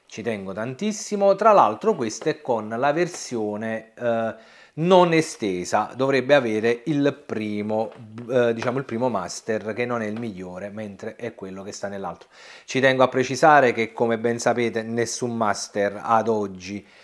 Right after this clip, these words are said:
eh, rende realmente giustizia a questo film, ma ci si accontenta, diciamo la scelta sempre,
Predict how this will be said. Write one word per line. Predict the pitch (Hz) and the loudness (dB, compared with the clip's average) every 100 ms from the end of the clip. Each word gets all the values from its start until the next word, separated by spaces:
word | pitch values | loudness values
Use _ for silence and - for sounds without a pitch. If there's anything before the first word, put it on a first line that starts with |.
| - _ | -20 _
eh, | - 113 107 | -2 0 2
rende | 117 127 107 113 | 4 2 0 -2
realmente | 113 117 120 117 107 101 | 2 2 2 -4 -6 -8
giustizia | 107 - 107 - 98 | -10 -10 -10 -6 -6
a | |
questo | - 107 - 170 | -6 -6 0 0
film, | 101 90 92 107 | -2 -10 -10 -6
ma | 131 117 | -2 -2
ci | 113 | -4
si | 117 | -6
accontenta, | 110 - 104 104 90 90 104 | -6 -6 -10 -10 -12 -10 -8
diciamo | 107 113 113 | -6 -4 -4
la | 113 120 | -2 -2
scelta | - 135 127 120 | 0 0 0 0
sempre, | 135 123 110 110 | -2 -4 -4 -8